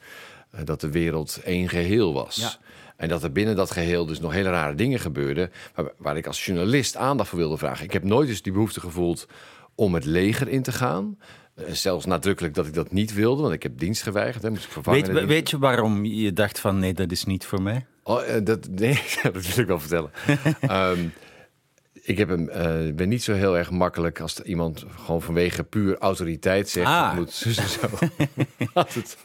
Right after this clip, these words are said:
Speaker 1: een beetje zeggen. Eh, ja, en ik, ik zag het al voor me. Mijn vader zei ook tegen mij van, "Ja, d-, ik denk niet dat je daar op je plek zult zijn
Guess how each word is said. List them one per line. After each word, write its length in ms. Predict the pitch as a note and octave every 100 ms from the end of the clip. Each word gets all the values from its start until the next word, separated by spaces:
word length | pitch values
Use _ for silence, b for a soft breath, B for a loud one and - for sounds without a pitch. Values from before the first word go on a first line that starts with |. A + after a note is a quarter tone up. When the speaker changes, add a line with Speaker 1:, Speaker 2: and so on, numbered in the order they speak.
| B A2 F#2+
Speaker 1:
een 60 | A#2+
beetje 200 | B2+ G#2
zeggen. 380 | - D2+ - - - B B B B B
Eh, 300 | G#2+ G#2 G2+
ja, 240 | F2+ C#2 - -
en 400 | A2 A2 B2 C3
ik, 200 | C3 C3+
ik 240 | A2+ C#3 A#2+
zag 220 | C#3 C#3
het 120 | B2+
al 100 | G#2+
voor 280 | F#2 A2 A#2+
me. 120 | A#2
Mijn 160 | G2+ F2+
vader 280 | G2 G2+ F#2
zei 160 | E2
ook 120 | F#2 F2+
tegen 220 | F#2 F#2
mij 180 | E2 E2
van, 100 | D2+
"Ja, 160 | E2+
d-, 140 | D2+ G#2+
ik 80 |
denk 120 | F#2 F#2+
niet 140 | A2
dat 140 | G2
je 120 | F2+ F2
daar 200 | E2 D#2
op 80 |
je 100 | -
plek 240 | F2 F#2+ F#2
zult 160 | F2+
zijn 400 | - E2+ D#2 D#2